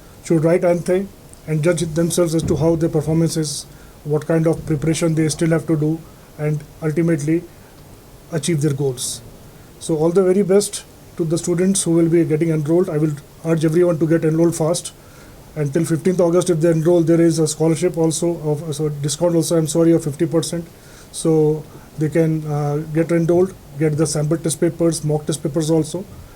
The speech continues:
And ultimately, when they write the anthe examination, which is between ninth and twenty-seventh of October, I'm sure they will be coming out with flying colors. The results will be declared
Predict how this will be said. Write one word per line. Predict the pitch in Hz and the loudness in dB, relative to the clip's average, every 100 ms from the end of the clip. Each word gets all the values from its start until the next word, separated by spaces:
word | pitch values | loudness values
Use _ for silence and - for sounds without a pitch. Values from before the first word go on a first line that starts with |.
| - - | -18 -8
And | 160 160 | -2 -2
ultimately, | 156 170 170 165 | 0 -2 0 0
when | 165 156 160 | -2 -2 0
they | |
write | 151 160 165 - - | 2 2 0 -10 -8
the | 160 | -4
anthe | 156 147 | -2 0
examination, | 165 147 160 160 147 160 190 147 | 0 2 0 0 -2 -4 -6 -8
which | 139 | -4
is | 156 | -2
between | 147 139 156 | -2 -2 -2
ninth | 151 160 156 | 0 -2 -2
and | 151 | -4
twenty-seventh | 147 143 151 156 143 | -2 -2 -2 -2 -2
of | 147 | -4
October, | 143 175 156 135 139 - - - - - | -4 -2 -2 -2 -6 -18 -20 -20 -20 -10
I'm | 156 156 | -4 -2
sure | - 165 | 0 0
they | 160 156 | 2 0
will | 156 | 0
be | 151 | 0
coming | 147 151 147 | 0 0 0
out | 147 | -2
with | 156 | -4
flying | 147 147 | -2 -2
colors. | 143 135 123 - - - - - - - | -2 -4 -4 -8 -8 -14 -20 -20 -20 -4
The | 156 | 0
results | 156 190 196 | 4 4 4
will | 185 | 2
be | 180 | 2
declared | 165 160 175 185 185 | 0 0 4 4 2